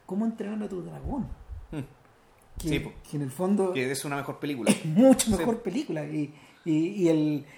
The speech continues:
Speaker 1: y, y, y, y finalmente es la, es la, es la, eh, para esta, para, para la generación de,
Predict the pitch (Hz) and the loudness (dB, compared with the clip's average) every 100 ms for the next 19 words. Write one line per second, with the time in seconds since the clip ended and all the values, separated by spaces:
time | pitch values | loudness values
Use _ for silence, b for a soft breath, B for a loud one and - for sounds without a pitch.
0 | - 175 226 202 - 196 - 185 170 175 | -12 -10 -8 -8 -6 -8 -4 -6 -2 -2
1 | 190 196 214 202 214 233 240 247 254 247 | 0 0 0 0 0 -2 -2 0 0 0
2 | 247 269 - 247 - - 285 220 226 262 | 0 -2 -10 -16 -18 -6 -2 -2 -4 -10
3 | - 160 - 156 165 175 160 151 208 226 | -10 -12 -10 -10 -10 -10 -10 -8 -4 -2
4 | 240 214 196 175 | -2 -4 -4 -6